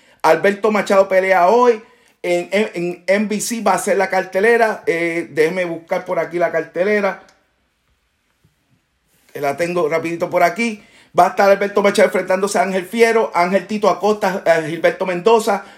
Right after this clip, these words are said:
José Cheito Román versus Roque Junco, Edwin Chin Valentín versus Héctor Marengo y José Chiquinquiro Martínez ante Israel Giga González. También tenemos que para el veinte,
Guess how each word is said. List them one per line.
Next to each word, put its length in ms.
José 600
Cheito 320
Román 300
versus 280
Roque 260
Junco, 520
Edwin 360
Chin 180
Valentín 480
versus 240
Héctor 240
Marengo 460
y 60
José 360
Chiquinquiro 580
Martínez 520
ante 320
Israel 440
Giga 260
González. 560
También 580
tenemos 400
que 100
para 300
el 240
veinte, 960